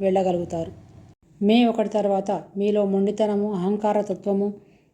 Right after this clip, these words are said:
బద్ధకము ఉండటం వల్ల చదువుపై ఎక్కువ దృష్టి పెట్టరు. కాబట్టి ఈ విషయాలను మీరు ఇప్పుడే తెలుసుకున్నారు కాబట్టి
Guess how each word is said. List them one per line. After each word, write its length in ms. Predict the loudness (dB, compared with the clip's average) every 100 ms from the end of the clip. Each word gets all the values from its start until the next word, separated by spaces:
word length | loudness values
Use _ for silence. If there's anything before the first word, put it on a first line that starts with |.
| _ _ _ _ _ _ _ 0
బద్ధకము 560 | 2 4 4 4 4 2
ఉండటం 320 | 0 0 0
వల్ల 260 | 0 -2 -4 -8
చదువుపై 540 | -2 2 2 0 -2 -2
ఎక్కువ 400 | -4 2 4 4
దృష్టి 300 | 0 -6 -4
పెట్టరు. 400 | -4 -2 -4 -4 -6
కాబట్టి 520 | -4 -2 0 0 -2 0
ఈ 100 | 2
విషయాలను 440 | 2 2 2 2
మీరు 180 | 0 0
ఇప్పుడే 260 | -2 0 -2
తెలుసుకున్నారు 580 | -2 -6 -4 -4 -2 -2
కాబట్టి 500 | -4 -4 -4 -4